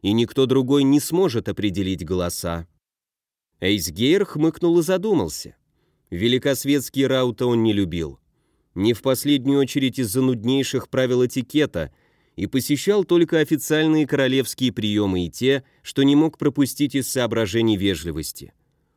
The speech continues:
У него и так океан дел, к чему тратить время на танцульки и зубоскальство с благородными господами? Лишнее бремя. Но Эммонд предлагал недурную идею. Удостовериться, был ли Дайен третьим в той беседе, стоило давно.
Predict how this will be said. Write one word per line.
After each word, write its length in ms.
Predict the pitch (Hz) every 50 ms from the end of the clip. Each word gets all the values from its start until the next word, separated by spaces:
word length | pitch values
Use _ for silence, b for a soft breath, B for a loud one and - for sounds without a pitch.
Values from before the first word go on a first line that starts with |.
| _ _ -
У 140 | 120 135
него 260 | 156 196 208 208 226 226
и 80 | 214
так 280 | 180 - 214 185 - -
океан 420 | 127 104 - 123 120 120 123 110
дел, 260 | 101 113 117 110 104
к 60 | 95 -
чему 300 | - - 185 190 175 147
тратить 400 | - 123 120 110 - 117 - 107
время 280 | 117 135 135 127 120
на 140 | 117 117 101
танцульки 680 | - 120 113 - - - 143 131 117 - 120 113 92 b b b b b
и 100 | 98 104
зубоскальство 840 | 95 127 117 123 127 123 - - 135 135 135 117 - - 113 123 117
с 80 | 98
благородными 640 | 87 80 113 113 107 120 113 117 117 98 117 117 117 113
господами? 760 | 110 123 117 - - 151 151 135 110 85 76 73 71 65 - _ _ _ _ _ _ _
Лишнее 500 | - 95 113 135 135 - - 151 147 147
бремя. 440 | 143 151 156 175 160 110 80 71 - _ _ _ _ _ _ _ _ _ _ -
Но 180 | 92 98 113 -
Эммонд 540 | - 127 143 156 156 160 156 151 147 - - _
предлагал 560 | - 147 143 135 139 143 143 139 143 143 139
недурную 680 | 139 143 143 135 143 139 143 147 160 156 135 104 95 95
идею. 440 | 90 82 107 101 87 76 67 - - _ _ _ _ _ _ _ _ _
Удостовериться, 920 | - 95 107 107 135 123 - - 143 147 160 170 156 160 135 - 151 139
был 220 | 120 139 147 143
ли 120 | 135 135 127
Дайен 420 | 113 127 123 131 131 127 123 104
третьим 380 | - 131 147 160 147 - 131 110
в 80 | -
той 140 | - 110 104
беседе, 480 | 90 101 95 - - 104 95 90 90 90
стоило 480 | - - - 107 104 101 95 98 98
давно. 480 | 87 107 110 104 120 131 127 95 67